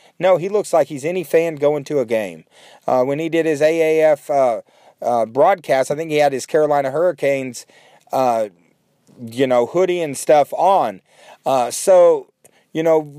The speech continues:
forty-seven-year-old guy, but very successful.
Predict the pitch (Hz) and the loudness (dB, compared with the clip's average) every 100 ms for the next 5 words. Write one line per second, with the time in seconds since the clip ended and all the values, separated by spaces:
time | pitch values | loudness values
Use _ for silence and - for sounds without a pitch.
0 | 135 - 214 214 - 208 196 185 185 180 | -12 0 0 0 0 0 0 0 2 2
1 | 156 160 165 156 147 127 139 202 202 175 | 4 4 4 2 0 0 0 0 0 -4
2 | 185 147 - 190 196 - - 135 123 | -6 -6 -2 2 2 0 -2 2 2